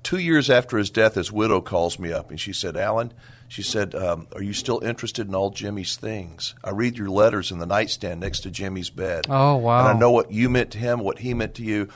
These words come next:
Speaker 1: So I own the world's largest collection of these old fishing and hunting films that date back to the nineteen fifties." And it was one of those things that the planets aligned. You know, I was blessed to, uh,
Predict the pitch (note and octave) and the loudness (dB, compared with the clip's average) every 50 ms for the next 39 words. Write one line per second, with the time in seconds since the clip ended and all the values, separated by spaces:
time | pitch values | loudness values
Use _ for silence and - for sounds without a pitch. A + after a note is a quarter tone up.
0 | - - - - - A#2 - - G2+ A#2 B2+ B2+ - - A#2+ A#2+ A#2+ A#2+ G2+ F2 | -16 -14 -8 -2 0 0 2 4 6 6 6 6 4 4 2 2 2 2 0 0
1 | E2 F2 G2 G#2 G#2+ A2 G#2+ A2 A2 - - G2 F2+ G2+ A2 A2+ A2+ G#2+ G2+ - | 0 2 4 6 6 6 6 4 2 0 -2 0 4 4 4 4 2 -2 -8 -8
2 | - - A2+ G#2 G#2+ A2 G#2 - - G#2+ F2+ E2+ F#2 F#2+ F2+ A2 G2+ G2+ - - | -6 -4 2 4 4 4 4 2 -2 -6 -6 -6 -6 -6 -4 -4 -4 -4 -4 -6
3 | A2 G2+ - - G#2+ F#2 E2+ D#2 F2+ A2 A2 A#2 B2 A2 G2+ - - E2 D#2 D#2 | -8 -6 -6 -6 -8 -8 -10 -8 -6 -4 -4 -2 -2 -4 -6 -6 -6 -6 -4 -6
4 | D#2+ - - - - F2 F#2+ G2+ - - F#2+ G2 F2+ - - F#2 D#2 D#2+ D2+ - | -6 -8 -10 -8 -6 -4 -4 -4 -2 0 0 0 0 -2 -6 -10 -8 -8 -8 -10
5 | - - - - - - - - G2+ G#2+ G#2+ D#2 - - G#2+ G2 E2 - - - | -12 -20 -20 -20 -20 -18 -6 -2 0 0 0 -2 -6 -8 -8 -8 -8 -8 -4 -2
6 | B2 A#2+ B2 - - D#2 C#2 C#2 C#2+ - - - - - - - - - - - | -2 -2 -2 -4 -10 -12 -8 -6 -4 -4 -4 -6 -10 -20 -20 -20 -20 -20 -20 -14
7 | - - G2+ G#2 E2 F#2 - A2 A2+ A2+ A2+ A2+ G#2+ G#2 - - - B2+ A#2+ B2 | -8 -6 -6 -4 -6 -6 -4 -2 0 0 2 2 2 0 0 -2 -2 -2 -2 -2
8 | A#2+ - A2+ - F#2+ F2 - - A2 G#2+ A2 A#2 A#2+ A2 - - A2 G2+ G2+ G2+ | -2 -6 -8 -10 -12 -14 -8 -2 0 2 4 4 4 2 2 0 2 4 6 6
9 | G2+ G#2+ G#2+ G#2+ A2 G#2+ G#2 G#2+ A2+ - - - A2 G#2 F#2+ F#2+ G2 G2 - D#2 | 8 8 6 6 4 0 -2 -6 -8 -14 -14 -10 -6 -2 0 2 2 2 2 2
10 | F2+ F2 E2+ E2+ - - - - G2+ G#2+ G#2+ G#2+ G2+ - - - - - - - | 0 0 0 -4 -6 -6 -4 2 4 6 6 6 4 2 0 -4 -4 -10 -20 -20
11 | - - - - - - - G#2 F#2 F2+ F2+ F2 E2+ E2 | -20 -20 -20 -20 -12 -6 -2 0 2 4 4 4 4 4